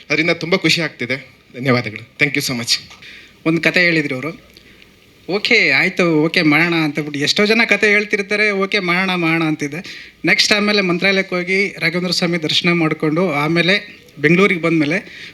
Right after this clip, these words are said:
Speaker 2: ಒಂದೆರಡು ತಿಂಗಳಾದಮೇಲೆ ಮತ್ತೆ ನನಗೆ ಮಂಡ್ಯದಿಂದ ಒಂದು ಕಾಲ್ ಬರುತ್ತೆ, "ನೀನು ಬರಬೇಕು" ಅಂತ ಹೇಳ್ಬಿಟ್ಟು ಪ್ರಮೋದ ಕಾಲ್ ಮಾಡ್ತಾನೆ. So ಅವಾಗ ಹೋಗ್ತೀನಿ. ಮತ್ತೆ ಎಕ್ಸ್-, ಇನ್-, ಇನ್-, ಇನ್ನೊಮ್ಮೆ ಮತ್ತೆ ಇವರು ಅಖಿಲೇಶ್ ಅವ್ರ ಕತೆ ಎಕ್ಸ್ಪ್ಲೇನ್ ಮಾಡ್ತಾರೆ,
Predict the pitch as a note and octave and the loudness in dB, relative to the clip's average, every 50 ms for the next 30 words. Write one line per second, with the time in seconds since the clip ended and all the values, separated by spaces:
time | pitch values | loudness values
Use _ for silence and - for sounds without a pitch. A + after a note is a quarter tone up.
0 | - E3+ F3 F3+ E3 E3+ G3+ A3 G#3 - B3 A#3+ A3+ A3 F#3 E3+ F3 F#3+ G#3 G#3 | -4 0 2 4 4 4 4 2 2 2 2 4 4 4 4 4 4 2 2 2
1 | A3 G#3 G3+ F3+ F#3+ C4+ C#4 - - - - - - - - D#3+ E3 E3+ - A3+ | 0 0 2 2 2 2 0 -2 -8 -20 -20 -20 -16 -10 -6 -4 -4 -2 0 0
2 | A3 G#3+ G3+ F#3+ F#3+ F#3+ G3 F#3 F3 F3 F3+ F#3+ F#3+ G3 F#3 F#3 F#3 F3+ F3+ F3 | 0 2 0 0 0 0 0 2 2 4 4 4 4 2 2 2 0 0 0 0
3 | D#3+ - - D#3+ E3 E3 D3 D3+ D3+ D3+ - - F3 - - - - - - - | -2 -2 -2 -2 -2 -2 -4 -6 -8 -8 -10 -12 -12 -14 -16 -20 -20 -20 -20 -20
4 | - - _ _ - D#3+ E3 D#3+ E3+ F3+ F3 F#3 F#3+ F3+ - E3+ D#3 D#3 D3+ - | -20 -20 _ _ 4 4 6 6 4 4 4 2 2 0 0 -2 -4 -2 0 0
5 | D#3 D3 D#3+ E3+ G#3 - - D#3+ D3+ D#3 D#3+ E3+ E3 - C#3+ C#3+ C#3+ C#3+ C#3+ C#3 | 0 2 2 0 0 0 0 2 2 2 2 2 0 0 -2 -2 -2 -2 -2 -4
6 | C3+ - D3 C#3 D#3 E3+ - - - - - - _ _ _ _ _ - - - | -6 -6 -8 -6 -6 -6 -8 -12 -16 -20 -20 -20 _ _ _ _ _ -10 -2 0
7 | - G3 G3 F3+ D3+ F3 F3 F3+ E3 D3+ D#3 D#3+ D#3+ - - D3 C3+ C3+ B2+ - | 2 4 4 4 2 2 2 2 2 0 0 0 0 -2 -4 -4 -2 -4 -6 -10
8 | - - - E3 D#3+ F#3 F3+ - - F3+ D#3 D3 F3 F#3+ G3 F#3 - - G#3 G3 | -8 -2 -2 0 0 0 0 -2 -2 -4 -4 -2 -2 -2 -2 -2 0 2 4 4
9 | G#3+ - - - G#3+ G#3+ A#3 B3 A#3+ A#3+ A#3+ A3+ A3+ G#3+ - A3 A3 G#3+ G3 F3+ | 4 4 4 4 4 6 6 6 6 4 4 4 2 0 0 2 2 2 2 0
10 | E3 D3+ C#3+ D3 - - - - - - _ - F3 E3+ E3 D#3+ D3+ - - G3+ | -2 -4 -6 -10 -14 -18 -20 -20 -20 -20 _ -10 -8 -6 -6 -6 -6 -4 -2 0
11 | G3 F#3+ - G3+ F#3+ F3+ - - - F3+ D#3+ - - - F3 D#3 D#3+ D3+ D3 C3+ | 0 0 0 -2 -4 -4 -4 -4 -2 -2 -4 -4 -6 -6 -4 -2 0 0 -2 -2
12 | - C#3 C#3 D#3+ - - - - - - | -6 -8 -8 -8 -10 -14 -18 -18 -18 -18